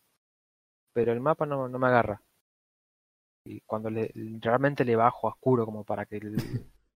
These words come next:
Speaker 1: el desarrollador diga, "Ponelo así porque te va a gustar el mapa",
Speaker 2: Claro.
Speaker 1: el mapa s-, te atrapa.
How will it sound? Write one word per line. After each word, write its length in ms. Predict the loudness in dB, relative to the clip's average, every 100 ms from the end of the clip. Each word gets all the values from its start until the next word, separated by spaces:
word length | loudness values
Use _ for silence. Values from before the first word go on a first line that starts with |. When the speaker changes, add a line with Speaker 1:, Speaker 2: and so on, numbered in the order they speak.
| _ _ _
Speaker 1:
el 280 | -4 -4 -6
desarrollador 580 | -4 0 0 4 6 6
diga, 300 | 8 6 4 -6 _ _ -6
"Ponelo 300 | -2 0 0
así 240 | 0 -2
porque 220 | 0 -2 -4
te 200 | -2 6
va 60 |
a 40 | 6
gustar 240 | 6 0
el 60 | -2
mapa", 340 | -2 -2 -4 -8 _
Speaker 2:
Claro. 240 | 2 2 -4 -20 _ _ _ _ _
Speaker 1:
el 160 | -10
mapa 320 | -2 0 2 0
s-, 140 | -4 _ _
te 80 | -2
atrapa. 360 | 6 6 6